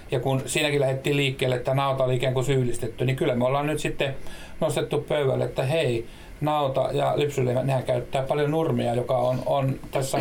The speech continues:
hiilensidonnassa, sehän on oikeastaan ykkösjuttu. Ja nyt, nyt vähän niin kuin ollaan niin kuin havahduttu, että no näinhän se on, että, että oikeastaan tässä viimeisen vuoden, vuoden aikana, parin vuoden aikana on saatu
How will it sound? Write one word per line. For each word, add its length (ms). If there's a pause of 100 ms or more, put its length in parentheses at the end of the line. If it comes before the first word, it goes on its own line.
(320)
hiilensidonnassa, 720
sehän 160
on 40
oikeastaan 360
ykkösjuttu. 720 (520)
Ja 160
nyt, 200
nyt 220
vähän 200
niin 100
kuin 100
ollaan 180
niin 80
kuin 100
havahduttu, 480
että 120
no 100
näinhän 300
se 140
on, 180
että, 260 (540)
että 320 (280)
oikeastaan 500
tässä 220
viimeisen 640
vuoden, 360
vuoden 320
aikana, 400
parin 200
vuoden 180
aikana 240
on 80
saatu 320